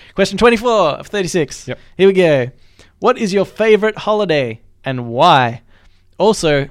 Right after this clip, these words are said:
Speaker 1: I think we've had this before in the series of questions to make you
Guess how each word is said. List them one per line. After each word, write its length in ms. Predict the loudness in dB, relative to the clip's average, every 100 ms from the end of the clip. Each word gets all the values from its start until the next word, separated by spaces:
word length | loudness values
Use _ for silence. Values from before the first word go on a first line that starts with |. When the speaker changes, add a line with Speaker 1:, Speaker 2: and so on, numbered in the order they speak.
| -10
Speaker 1:
I 80 | -12
think 240 | -6 -4
we've 100 | -4
had 160 | -2 -4
this 140 | -6
before 400 | -10 -8 -6 -6 -10
in 540 | -4 0 0 -2 -10 -12
the 140 | -14 -12
series 400 | -10 -2 -2 -2
of 120 | -6
questions 440 | -6 -8 -8 -12
to 100 | -10
make 260 | -10 -8 -8
you 260 | -8 -8